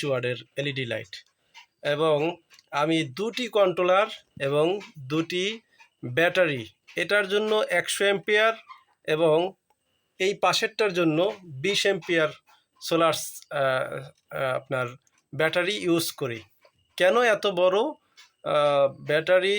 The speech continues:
এবং এত বড় সোলার চার্জ কন্ট্রোলার আমি ব্যবহার করি, জানলে আপনি অবাক হবেন এবং আপনিও সচেতন হবেন। আপনিও, আহ,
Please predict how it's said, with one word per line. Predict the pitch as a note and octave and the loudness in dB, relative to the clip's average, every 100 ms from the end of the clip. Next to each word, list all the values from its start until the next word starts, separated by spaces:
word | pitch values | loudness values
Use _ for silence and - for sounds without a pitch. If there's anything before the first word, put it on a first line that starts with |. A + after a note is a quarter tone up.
| G#3 | 0
এবং | E3+ D#3+ D#3+ D#3 D#3+ _ _ _ - _ | -2 2 2 0 -4 _ _ _ -20 _
এত | D#3 G3+ | -2 -2
বড় | G3 G3 F#3 | 0 0 0
সোলার | - D#3+ D3+ - | 0 0 0 0
চার্জ | D3 - - | -2 -2 -4
কন্ট্রোলার | C#3 C#3 C3+ C3 | -4 -2 -2 -2
আমি | C3 B2 | -2 -4
ব্যবহার | B2+ B2+ C#3 | -6 -2 -4
করি, | C3 B2 A2 - _ _ _ | -4 -8 -8 -12 _ _ _
জানলে | D3 E3+ F3+ G3 | 0 2 2 4
আপনি | G3 D#3+ F#3 F#3 F#3 | 2 2 -2 0 2
অবাক | D3+ E3+ F3+ E3 | 2 2 0 0
হবেন | D3+ D#3+ | 0 0
এবং | D3 C3+ D3 D3+ | 0 -2 -2 -2
আপনিও | C#3+ C#3 - F#3 | -2 -4 -2 -2
সচেতন | - D3+ - E3 E3 | -2 -4 -4 -4 -4
হবেন। | D#3 D#3 F3+ - _ _ _ | -2 -2 -2 -6 _ _ _
আপনিও, | C#3 D3+ - G3+ G#3 G3 F#3+ | -2 -2 0 0 2 0 0
আহ, | E3+ D#3+ D3+ | 0 2 2